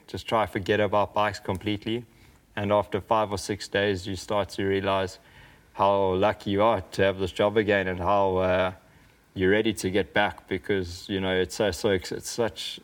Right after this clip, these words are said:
an exciting sport, an exciting life, and everything we do is for ourselves. You know, you train hard, you get more, you do something better, you find something new, you know, it only improves and you can just keep building from there. So it's something that I really enjoy,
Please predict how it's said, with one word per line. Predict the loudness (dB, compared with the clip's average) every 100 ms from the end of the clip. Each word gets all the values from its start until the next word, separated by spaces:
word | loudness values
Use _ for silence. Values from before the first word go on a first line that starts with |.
| _
an | -4 -4
exciting | -2 0 0 -2 -8
sport, | -8 -2 0 0 -4
an | -8
exciting | -10 -4 -2 -2 -4 0
life, | 0 0 -2
and | -6 -6 -10 -20 -20 -20 -4
everything | 0 2 2 0
we | 2 2
do | 2 2
is | 2
for | 0 2 2
ourselves. | 0 -2 0 0 -2 -8
You | -4
know, | -4
you | -4 -6
train | 0 2 2
hard, | 2 2 2 -2
you | -2
get | -2 -2
more, | -4 -2 -2
you | -2 -2 0 -2 -6 -20 -20 -20 _ _ -2
do | 0
something | 2 0 0 0
better, | 2 2 2 0
you | 0 -2
find | 0 0 0
something | -4 -6 -4 -2
new, | 2 2
you | 2 2
know, | 0
it | 0
only | 0 2 2
improves | 0 0 2 2 2
and | -2 -4 -8
you | -6
can | -4 -2
just | -4 -6
keep | -4 -4 2
building | 2 4 0
from | 0 -2
there. | -2 -2
So | 0 0
it's | 0
something | -2 -2 -2 -2
that | 2
I | 2
really | 4 2 2 0
enjoy, | 0 2 2 0